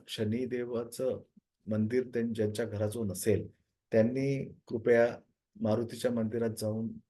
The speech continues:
ही मारुतीची आराधना केली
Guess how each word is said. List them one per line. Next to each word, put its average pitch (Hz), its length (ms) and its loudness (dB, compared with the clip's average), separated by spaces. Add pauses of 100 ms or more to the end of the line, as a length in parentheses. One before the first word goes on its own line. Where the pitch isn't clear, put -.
ही 127 320 -6 (500)
मारुतीची 113 640 -4
आराधना 107 340 0
केली 107 420 -2